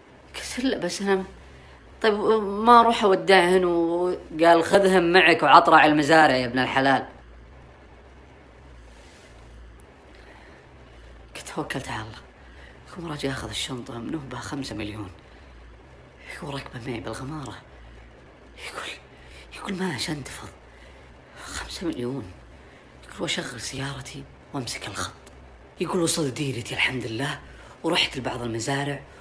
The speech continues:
وعطيتهم فلوس وشريت مزرعة هنا ومزرعة هنا". يقول: "لين خلص أنا اللي معي". يقول: "دقيت عليه،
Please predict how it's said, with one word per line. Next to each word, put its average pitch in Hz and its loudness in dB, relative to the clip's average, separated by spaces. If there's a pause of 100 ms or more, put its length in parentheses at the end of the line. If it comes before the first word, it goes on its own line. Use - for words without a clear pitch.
(140)
وعطيتهم 123 -6
فلوس 139 -6
وشريت 117 -8
مزرعة 113 -10
هنا 127 -8
ومزرعة 113 -8
هنا". 131 -6 (300)
يقول: 143 -4
"لين 135 -2
خلص 110 -8
أنا 95 -12
اللي 95 -12
معي". 87 -14 (340)
يقول: 156 -2
"دقيت 123 0
عليه، - -10